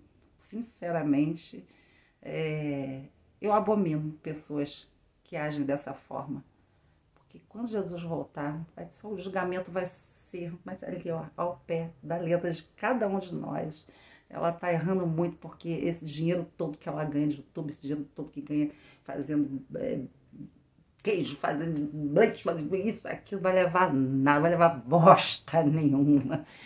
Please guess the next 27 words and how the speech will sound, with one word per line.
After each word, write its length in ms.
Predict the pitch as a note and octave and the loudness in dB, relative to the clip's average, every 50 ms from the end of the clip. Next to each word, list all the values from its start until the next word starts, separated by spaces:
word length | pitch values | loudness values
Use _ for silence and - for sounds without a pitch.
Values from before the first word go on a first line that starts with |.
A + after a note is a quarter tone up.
| - - - | -18 -16 -10
E 260 | - F#3 G3 A3+ G#3+ | 0 4 6 8 12
olha, 440 | F#3+ F#3+ E3+ D#3+ E3+ D#3 D#3 D3 E3 - - - - - - | 12 12 12 12 12 8 6 4 0 -4 -10 -18 -20 -20 -16
se, 680 | - - - - - - - - - B3 B3 G#3+ F#3 E3 - - - | -12 -10 -6 -4 -2 -2 0 0 2 4 4 4 4 2 -4 -10 -16
se 220 | - - - B3 A3+ | -12 -8 -6 -6 -6
continuar 680 | - - G3 F#3 F#3 F#3+ - - F#3+ F3 E3+ E3 E3 | -4 -2 -2 -2 0 0 0 0 2 6 8 8 8
desse 260 | D#3+ D3+ D3+ D3+ D#3+ D3+ | 6 4 2 -2 -2 0
jeito, 280 | D3+ D#3+ D3 - - | 0 0 0 -2 0
não 160 | D#3 F3 F#3 | 2 2 2
pedir 320 | F#3 F#3+ F3 D3+ E3+ E3+ - - | 2 0 -2 -2 -4 -6 -4 0
perdão 380 | G3+ G3 F3 D3 C#3+ D#3+ E3 F#3 | 2 2 2 4 4 4 4 4
a 80 | E3 | 4
Deus, 520 | D3 B2 C#3+ D#3 F3 F#3 F#3 F3 - - - - | 2 2 2 4 4 4 2 0 -4 -10 -10 -6
não 140 | D3+ E3 D3+ | -2 0 2
jejuar, 720 | C#3+ D3+ G3 A3 G#3+ F#3 E3+ D#3+ D#3 D#3+ E3+ F3 - - - _ _ _ _ _ _ _ _ _ _ _ _ _ _ _ _ _ _ _ _ _ _ _ _ _ _ _ _ _ | 6 8 8 8 8 6 6 8 10 10 8 8 4 -6 -16 _ _ _ _ _ _ _ _ _ _ _ _ _ _ _ _ _ _ _ _ _ _ _ _ _ _ _ _ _
quem 140 | - D#3 D#3+ | -14 -14 -12
sabe 320 | D#3 - - D#3+ E3 D3+ | -8 -4 -2 -2 -2 0
nem 340 | C#3+ D#3 D#3 D#3 F#3 A#3 D4 | 0 2 4 6 6 6 6
a 40 | C4+ | 6
vida 360 | G#3 E3 D#3+ F3+ F3 D#3+ - - E3+ | 4 2 -2 -2 -2 0 2 4 4
eterna, 560 | E3+ E3 E3 - - - - - D3 D3 D#3 | 4 4 2 -2 -6 -4 -4 -2 0 0 0
né? 280 | D#3 E3 E3+ E3+ E3+ - - - - - - - - _ _ _ | 2 2 2 0 -2 -6 -12 -20 -20 -20 -20 -20 -20 _ _ _
A 100 | - E3 | -18 -16
pessoa 380 | E3+ - C#3+ D3 - - C#3+ | -12 -12 -12 -10 -10 -10 -10
consiga, 580 | C#3 - - C#3+ C#3+ - - - C#3+ C3+ - C#3+ | -10 -8 -6 -6 -6 -6 -8 -10 -10 -6 -4 -2
né, 220 | D3 D3+ D3 C#3+ | 2 2 2 2
gente? 360 | C3 C3+ C3+ C#3 C3+ - - D3 | 2 0 -4 -6 -6 -6 -8 -6
É, 380 | - - - D3+ D3+ D3+ C#3+ | -4 -4 -2 -2 -2 -2 -4